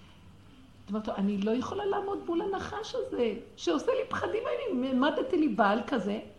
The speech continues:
כשיש לי נטיות מאוד עדינות ורגשיות בנפש, ואני לא יכולה לעמוד מול כזה גסות הרוח שכזו, ואני לא יכולה לעמוד מולו. למה עשית נחש כזה גדול שאת לא יכולה? על מנת שתגידי שאת לא יכולה,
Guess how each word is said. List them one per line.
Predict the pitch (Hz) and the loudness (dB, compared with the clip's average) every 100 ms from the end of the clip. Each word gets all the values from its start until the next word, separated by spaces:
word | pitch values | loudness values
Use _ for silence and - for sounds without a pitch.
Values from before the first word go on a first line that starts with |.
| - | -20
כשיש | - 262 269 | -2 0 0
לי | 359 311 | -2 -2
נטיות | 208 262 269 | -4 -4 -4
מאוד | 262 262 | -4 -4
עדינות | 240 240 240 240 | -2 -2 -4 -4
ורגשיות | 226 202 247 233 | -4 -6 -6 -4
בנפש, | 226 226 220 214 | -4 -4 -6 -6
ואני | 226 | -6
לא | 262 | -8
יכולה | - 269 | -6 -6
לעמוד | 247 240 240 | -6 -6 -4
מול | 240 233 - - - | -4 -6 -12 -18 -12
כזה | - 220 190 294 285 - - - - - | -2 -2 0 0 2 -2 -8 -20 -16 -6
גסות | 190 - 285 262 | -4 -2 -2 -2
הרוח | 214 233 277 | -2 -2 -4
שכזו, | - 233 190 180 185 - - - - - - - | -6 -6 -6 -2 -2 -4 -10 -20 -20 -20 -20 -2
ואני | 294 | 2
לא | 302 | 2
יכולה | - 508 | 2 0
לעמוד | 523 554 523 | 0 0 -2
מולו. | 554 508 427 - - - - - - - - - - - - - - | -4 -4 -4 -4 -14 -20 -20 -20 -20 -20 -20 -20 -20 -20 -20 -20 -2
למה | 294 587 | 0 2
עשית | 554 - - 494 | 0 0 -2 0
נחש | - 494 | 2 4
כזה | 453 440 453 | 4 2 4
גדול | - | 4
שאת | 523 480 | 2 -2
לא | |
יכולה? | - - - - - - - | -2 -2 -4 -10 -18 -20 -14
על | 202 196 | -8 -4
מנת | 214 262 | -4 -6
שתגידי | 277 - 208 220 | -8 -8 -8 -8
שאת | 233 196 - | -8 -10 -8
לא | 170 | -8
יכולה, | 170 185 | -8 -8